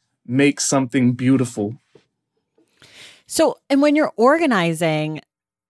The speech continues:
Speaker 2: I, I'm always so curious about this, because you started writing this before the pandemic. Now we're in twenty twenty-three. So clearly some of these poems are a lot older than others. When you figure out the sh-, the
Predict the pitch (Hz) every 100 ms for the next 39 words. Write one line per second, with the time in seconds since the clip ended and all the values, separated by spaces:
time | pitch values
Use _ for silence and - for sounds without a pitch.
0 | _ _ _ _ _ - 165 208 214 233
1 | 208 - 180 175 156 147 131 113 - -
2 | - _ _ _ - 196 226 208 220 254
3 | 247 247 196 190 175 170 156 - 165 156
4 | 151 151 131 135 135 _ _ _ _ _
5 | _ 156 175 180 202 208 196 175 170 160
6 | 160 151 139 135 127 139 _ _ _ _
7 | - 180 - 220 220 214 196 185 - 180
8 | 165 160 147 147 - 156 151 151 - 147
9 | 139 101 - - _ _ _ _ _ -
10 | 190 196 196 208 - - 233 240 233 202
11 | - - 180 - - - 147 160 156